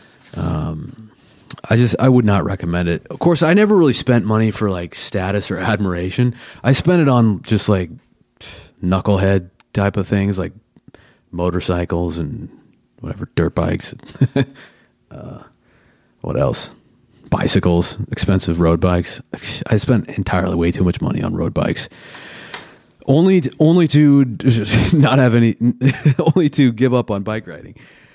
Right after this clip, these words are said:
which, by the way, is pretty dangerous in any major city. I would not recommend, uh, riding bikes, uh, in most major American cities. Super dangerous.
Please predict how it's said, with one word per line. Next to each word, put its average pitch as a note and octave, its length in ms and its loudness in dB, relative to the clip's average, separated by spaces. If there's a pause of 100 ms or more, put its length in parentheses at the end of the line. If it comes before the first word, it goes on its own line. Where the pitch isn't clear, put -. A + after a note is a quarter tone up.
which, C#3 180 4
by D3+ 160 4
the D3 80 4
way, C3+ 160 6
is A#2+ 120 2
pretty A#2 180 0
dangerous G2+ 500 -2
in G#2+ 80 -2
any G#2 140 -2
major G2 320 -4
city. G#2 340 -2
I F#2 60 -6
would F#2 160 -8
not F#2 200 -8
recommend, F#2 720 -6
uh, F2 280 -6
riding E2 320 -8
bikes, - 460 -10 (120)
uh, - 300 -8 (480)
in E2+ 120 -2
most - 380 -2
major E2 300 -2
American - 400 -8
cities. D2+ 500 -6
Super - 300 -2
dangerous. D2+ 480 -2